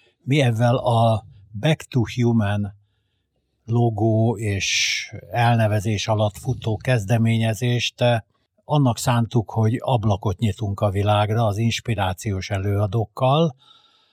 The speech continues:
Az inspirációs előadók olyanok az üzleti világ számára,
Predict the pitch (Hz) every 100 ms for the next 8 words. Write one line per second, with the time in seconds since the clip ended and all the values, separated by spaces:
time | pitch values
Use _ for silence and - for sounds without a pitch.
0 | _ - 127 185 185 - 131 113 - 107
1 | 98 135 127 123 123 117 104 131 131 -
2 | - - _ - 165 139 117 120 123 -
3 | - _ _ _ _ 127 104 95 - 120
4 | 85 107 104 123 123 135 139 - 147 139
5 | 143 143 147 151